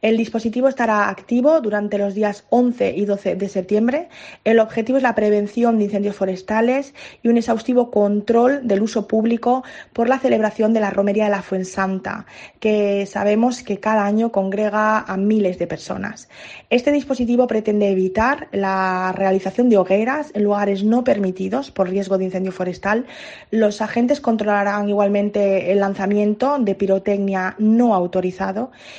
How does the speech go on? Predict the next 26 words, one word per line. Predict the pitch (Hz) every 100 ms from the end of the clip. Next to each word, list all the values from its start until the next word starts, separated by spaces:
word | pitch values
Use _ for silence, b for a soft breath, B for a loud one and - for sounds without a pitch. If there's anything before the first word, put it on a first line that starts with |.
| B
y | 233 233 226 220
un | 220
máximo | 220 254 247 254 226
respeto | 196 185 - 214 226
a | 214
la | 190
flora | - 220 214 214 226 220
y | 202
a | 185
la | 185
fauna | - 196 202 208 208 226
de | 185
nuestro | 185 185 185
parque | 196 190 202
natural, | 196 180 175 180 190 202 214 220 B B -
el | 185
Parque | 202 196 202
Regional | 202 190 196 196 190
Valle | 190 190 202 185
y | 190
Carrascoy. | 175 170 175 - - 170 - B B
Se | - -
ubicarán | 226 220 220 233 247
en | 233
zonas | 202 202 196 190
estratégicas | 196 190 202 220 277 294 320 320